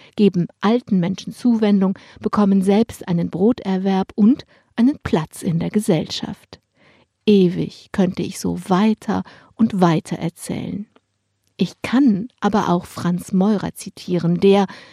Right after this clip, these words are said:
nach dem Geheimnis seines Erfolges befragt, wiederum Adolf Kolping zitiert. „Bloße Worte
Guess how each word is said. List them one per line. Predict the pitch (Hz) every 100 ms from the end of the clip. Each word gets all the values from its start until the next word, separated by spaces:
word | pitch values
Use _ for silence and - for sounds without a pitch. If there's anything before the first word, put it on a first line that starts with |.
| _
nach | 185 -
dem | 156 196
Geheimnis | 165 165 190 220 175 -
seines | 170 175 170
Erfolges | 175 170 185 185 202 -
befragt, | 214 - 202 202 220 208
wiederum | 214 233 220 214 196 - - -
Adolf | - 196 180 -
Kolping | - 240 254 - 170
zitiert. | - - - 160 151 - - _ _ _ _ _ _
„Bloße | 196 196 190 226 269 - 196 165
Worte | 170 170 233 - - 170 185